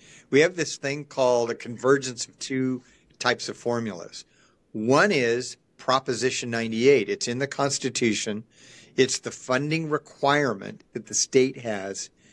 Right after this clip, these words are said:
to put money into schools. And typically,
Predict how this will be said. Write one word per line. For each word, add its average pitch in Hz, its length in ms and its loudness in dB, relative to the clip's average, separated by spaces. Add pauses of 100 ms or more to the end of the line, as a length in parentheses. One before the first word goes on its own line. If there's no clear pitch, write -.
(200)
to - 100 -10
put 143 240 2
money 123 320 0
into 107 160 -6
schools. - 560 -2 (800)
And 143 180 2
typically, 175 560 0